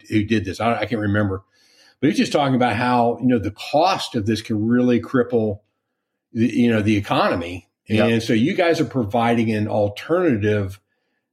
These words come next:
Speaker 1: that, uh, really hits a couple of different, very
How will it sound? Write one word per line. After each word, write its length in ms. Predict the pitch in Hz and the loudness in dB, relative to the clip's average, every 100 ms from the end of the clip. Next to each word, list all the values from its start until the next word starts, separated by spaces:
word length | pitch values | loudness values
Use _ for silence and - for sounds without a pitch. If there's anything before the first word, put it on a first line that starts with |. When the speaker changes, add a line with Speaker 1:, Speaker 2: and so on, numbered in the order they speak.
| 110 92 | -20 -4
Speaker 1:
that, 640 | 113 107 104 101 104 - - - | 0 2 2 0 -2 -8 -16 -8
uh, 300 | 113 107 107 | -2 0 2
really 480 | 101 113 160 160 113 | 2 2 2 2 2
hits 460 | 113 120 120 - | 2 0 -2 -10
a 160 | 110 101 | -6 -8
couple 440 | - - 156 - | -6 -2 -2 0
of 120 | 127 98 | -2 0
different, 400 | 113 - 104 - 117 | -2 -2 -4 -6 -14
very 720 | 98 120 143 131 117 101 | -2 0 2 2 2 0